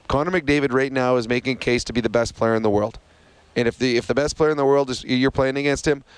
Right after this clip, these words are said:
well, you're gonna do everything you can to stop him from playing. And I thought the Anaheim Ducks came in and, and tried their best at it, and they just weren't able to 'cause he, he's just still too good.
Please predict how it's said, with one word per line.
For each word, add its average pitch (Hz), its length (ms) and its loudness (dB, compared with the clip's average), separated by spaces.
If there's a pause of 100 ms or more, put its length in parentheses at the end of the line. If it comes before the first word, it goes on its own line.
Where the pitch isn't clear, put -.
(140)
well, 123 140 2
you're 127 200 2
gonna 143 180 -2
do 131 220 0
everything 135 360 0
you 131 100 -2
can 120 220 -2
to 117 60 -4
stop 113 340 -2
him 113 120 -4
from 110 180 -8
playing. 107 380 -2 (380)
And 113 120 0
I 120 80 0
thought 135 300 0 (120)
the 117 460 -4
Anaheim 139 280 0
Ducks 131 260 0
came 131 260 -2
in 143 140 0
and, 123 180 -4 (280)
and 120 160 -2
tried 139 320 0
their 127 120 2
best 139 360 -2
at 120 180 2
it, 120 120 -2 (640)
and 135 120 0
they 143 100 2
just 135 220 0
weren't 131 200 2
able 156 240 2
to 123 160 0
'cause 117 200 -2
he, 123 240 -2 (180)
he's 123 280 0
just 127 180 0
still 135 360 0 (200)
too 143 220 0
good. 127 300 0